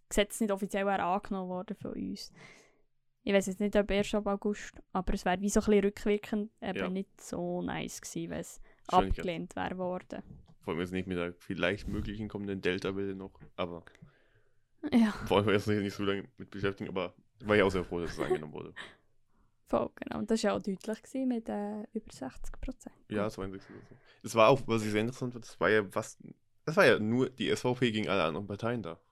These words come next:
Speaker 2: Das war auch noch recht
Speaker 1: Das
Speaker 2: interessant.
Speaker 1: stimmt, ja. Das stimmt.
Speaker 2: Ja. Ah, du. Ja,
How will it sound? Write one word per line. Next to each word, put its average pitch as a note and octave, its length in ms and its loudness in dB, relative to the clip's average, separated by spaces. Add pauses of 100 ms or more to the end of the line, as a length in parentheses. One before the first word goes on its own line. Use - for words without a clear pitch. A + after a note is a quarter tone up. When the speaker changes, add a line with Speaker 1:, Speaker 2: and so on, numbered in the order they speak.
(380)
Speaker 2:
Das - 180 -16
war F2 100 -8
auch F#2 60 -8
noch G2 140 -8
recht F#2 160 -10
Speaker 1:
Das A#3 140 -6
Speaker 2:
interessant. A3+ 320 -4
Speaker 1:
stimmt, - 80 -14
ja. A3+ 260 -6 (300)
Das C4+ 100 -18
stimmt. A3+ 380 -6 (560)
Speaker 2:
Ja. F#2+ 200 -10 (460)
Ah, G2+ 180 -8
du. E2+ 180 -14 (1900)
Ja, G#2 160 4